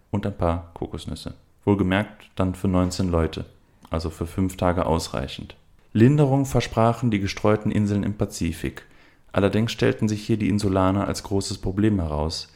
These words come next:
die Fremden nicht allzu wohlgesonnen waren. Auf einer Insel legte das Boot an. Man wollte Nahrungsmittel tauschen. Schwierig war allerdings daran, dass die Europäer keinen Gegenwert zum Eintauschen hatten. Sie türmten dann,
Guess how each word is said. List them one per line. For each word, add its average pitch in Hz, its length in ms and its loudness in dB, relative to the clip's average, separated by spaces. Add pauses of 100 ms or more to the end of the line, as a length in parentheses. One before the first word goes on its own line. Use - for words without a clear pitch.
(260)
die 101 60 -4
Fremden 104 640 -2 (100)
nicht - 240 -2
allzu 92 320 -2
wohlgesonnen 73 520 -2
waren. 71 300 -10 (240)
Auf 101 140 0
einer 104 180 4
Insel 117 300 2
legte 110 240 0
das 92 240 -2
Boot 92 200 -2
an. 69 280 -2 (300)
Man 85 140 -2
wollte 85 260 2
Nahrungsmittel 90 640 0
tauschen. 92 580 2 (520)
Schwierig 131 500 2 (120)
war 107 200 -2
allerdings 98 380 0
daran, 104 400 2
dass 98 160 -4
die - 100 -2
Europäer 98 460 0
keinen 98 380 -2
Gegenwert 90 680 0
zum - 180 -6
Eintauschen 90 520 -4
hatten. - 280 -10 (240)
Sie 101 180 -2
türmten 117 460 4
dann, 92 340 0